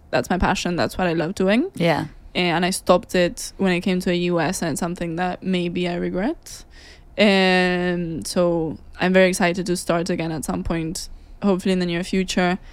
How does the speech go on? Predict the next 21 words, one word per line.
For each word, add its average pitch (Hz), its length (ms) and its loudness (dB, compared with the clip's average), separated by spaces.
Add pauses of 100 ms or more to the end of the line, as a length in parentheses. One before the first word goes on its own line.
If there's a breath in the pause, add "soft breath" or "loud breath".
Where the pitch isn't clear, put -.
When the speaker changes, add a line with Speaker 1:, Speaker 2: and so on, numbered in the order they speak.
(260 soft breath)
Speaker 1:
I'm 196 160 2
excited 190 680 0
to 196 100 -4
move 196 320 4
countries 220 640 4
at 196 180 4
some 196 260 0
point, 185 760 0
Speaker 2:
Yeah. - 80 -2
Speaker 1:
explore 196 720 4
a 190 100 4
different 185 300 -2
culture, 185 600 2
live 190 600 0
in 190 160 0
a 185 40 0
different 185 360 -2
place. 196 580 0 (720 loud breath)
I'm 196 220 4
excited 196 800 4
to, 185 840 2